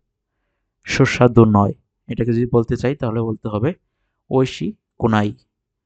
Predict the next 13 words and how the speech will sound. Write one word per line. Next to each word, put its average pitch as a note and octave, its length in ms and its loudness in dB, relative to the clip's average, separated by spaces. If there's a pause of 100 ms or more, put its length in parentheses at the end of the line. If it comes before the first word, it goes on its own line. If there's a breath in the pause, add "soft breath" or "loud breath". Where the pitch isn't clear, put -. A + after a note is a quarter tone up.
(240)
সুস্বাদু B2+ 500 -2 (120)
ছিল। G#2 160 -6 (840)
ঐশী A#2+ 380 0 (1300)
কাত্তা, - 340 -6 (1300)
ওই C3+ 120 0 (340)
সুস্বাদু B2 520 -4 (160)
ছিল A2+ 160 -4 (100)
না। G#2 120 -4 (340)
ঐশী A#2 320 -2 (160)
কোনা A2 280 -4
কাত্তা, - 320 -8 (800)
ঐশী A#2+ 360 0 (240)
কোনা A2+ 240 0